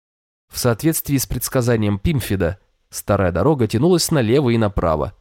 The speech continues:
спускаясь в ложбины и теряясь из виду в обоих направлениях. Компанейский проезд, пересекая старую дорогу,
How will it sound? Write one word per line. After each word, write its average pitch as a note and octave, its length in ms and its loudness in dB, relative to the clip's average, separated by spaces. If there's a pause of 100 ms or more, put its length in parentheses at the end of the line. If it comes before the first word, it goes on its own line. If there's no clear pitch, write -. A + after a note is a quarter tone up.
(300)
спускаясь - 640 -2
в G2 60 -4
ложбины G#2 480 0
и G#2+ 120 -6
теряясь A#2+ 420 0
из G2+ 120 -4
виду A2+ 260 0
в G2+ 80 0
обоих G2 320 -2
направлениях. F2+ 720 -4 (1800)
Компанейский A#2+ 640 0
проезд, C3+ 560 0
пересекая G#2 520 -2
старую F#2+ 340 0
дорогу, A2 460 0